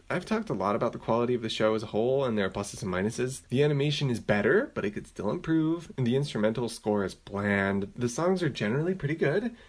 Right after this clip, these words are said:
Sparky is horrifying. Opaline isn't right, and Izzy is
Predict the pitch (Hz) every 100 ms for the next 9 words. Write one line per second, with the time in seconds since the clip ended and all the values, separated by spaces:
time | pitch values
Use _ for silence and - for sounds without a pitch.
0 | - - - - 185 185 151 123 - -
1 | 220 269 175 139 113 98 98 135 151 -
2 | - - - - 185 190 180 170 160 156
3 | - 135 143 131 127 120 127 139 - 135
4 | 131 - 151 202 220 185 156 147